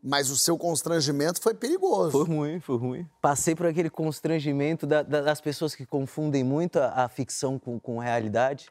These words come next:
Speaker 1: Não é uma coisa de antigamente, então, não?
Speaker 2: Acontece de, até hoje. Mas isso aconteceu há um pouco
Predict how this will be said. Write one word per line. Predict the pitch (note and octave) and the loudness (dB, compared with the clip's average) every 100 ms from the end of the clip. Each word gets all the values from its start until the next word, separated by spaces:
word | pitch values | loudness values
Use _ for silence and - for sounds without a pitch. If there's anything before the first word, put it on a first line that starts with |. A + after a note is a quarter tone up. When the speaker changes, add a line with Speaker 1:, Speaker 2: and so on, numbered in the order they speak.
| - | -8
Speaker 1:
Não | G#3+ | -4
é | |
uma | C4+ D4 | -2 0
coisa | C4 A3+ | 0 0
de | A#3+ | -2
antigamente, | A#3 A#3+ A3+ G3+ F#3 E3+ | -4 -4 -4 -2 -4 -6
então, | C3+ C3+ | -4 0
não? | C#3 | 2
Speaker 2:
Acontece | B2+ D3+ C#3 C#3+ D#3+ - F3+ | 4 2 4 4 2 2 0
de, | C#3 E3 | 2 2
até | F3+ C#3+ E3+ | 2 2 0
hoje. | G#3+ F3+ E3+ D3+ - - | 2 0 0 -2 -8 -2
Mas | C#3 D#3+ C#3+ | 2 2 2
isso | F#3+ A3+ | -2 0
aconteceu | F3 F3 F3+ - G3+ G3 | 0 2 2 2 2 2
há | F3 F3 | 2 2
um | E3 | 0
pouco | - F3 F3+ | 0 -2 -2